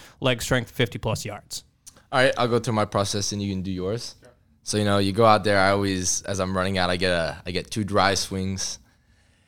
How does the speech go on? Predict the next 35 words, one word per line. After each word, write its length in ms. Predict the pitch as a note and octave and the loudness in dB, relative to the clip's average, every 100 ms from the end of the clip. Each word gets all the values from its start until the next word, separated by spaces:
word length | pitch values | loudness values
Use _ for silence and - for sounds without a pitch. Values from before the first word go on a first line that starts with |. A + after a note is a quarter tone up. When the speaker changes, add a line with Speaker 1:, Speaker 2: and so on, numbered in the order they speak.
| _ - | _ -2
Speaker 2:
And 100 | D3 | 0
for 120 | D3 | 4
me, 200 | F3 F#3+ | 6 6
longer 260 | B2 C3+ C#3 | 6 6 4
field 180 | D#3 | 4
goals, 220 | D3 D#3 C3 | 4 4 4
I 80 | |
think, 200 | A2 A2+ | 2 0
are 160 | G#2 F2 | 0 0
way 140 | F2+ | 2
less 160 | F#2+ F#2 | 2 2
stressful. 580 | - F2 E2+ F#2+ F#2 G#2+ | -2 -4 -4 -2 -4 -6
Like, 180 | - E2 | -12 -12
if 140 | E2 G#2 | -10 -6
you 60 | |
miss 240 | F#2 F#2 - | -4 -2 -2
those, 200 | F#2 F2 | -2 -2
no 100 | F2 | -4
one 140 | E2+ | -4
really 160 | F2 E2 | -4 -6
cares. 480 | - E2 E2+ F#2 - | -4 -4 -2 -6 -10
It's 200 | - - | -12 -8
a 60 | |
long 220 | E2 E2+ D#2+ | -4 -4 -4
field 220 | F2+ E2+ | -6 -2
goal. 120 | F#2 | -2
If 140 | F2 | -2
you 40 | F#2 | -2
make 200 | F2 F2 | -2 -2
it, 60 | |
you're 160 | F2+ F2 | -4 -4
a 20 | |
hero. 320 | F2 F2 F#2 | -4 -2 -2
So 320 | F#2+ - F#2 D#2+ | -2 -2 -2 0
I, 340 | F2 F2 F2+ | 0 0 -2